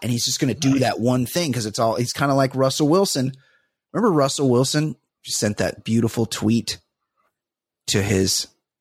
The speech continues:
Speaker 1: um, to Ciara, and it was, like, this beautiful love tweet, and people are like, "This wording is kinda weird."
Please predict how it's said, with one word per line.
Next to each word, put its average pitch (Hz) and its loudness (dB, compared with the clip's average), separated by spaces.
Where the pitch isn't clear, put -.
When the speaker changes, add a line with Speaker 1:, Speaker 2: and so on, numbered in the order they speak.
Speaker 1:
um, 80 -2
to 95 -2
Ciara, 98 0
and 95 -6
it - -8
was, 92 -4
like, 92 -8
this 98 -8
beautiful 101 -2
love 98 0
tweet, 113 0
and 107 -4
people 117 -2
are 101 0
like, 92 -2
"This - -2
wording 107 0
is 85 -6
kinda 92 -2
weird." 87 -6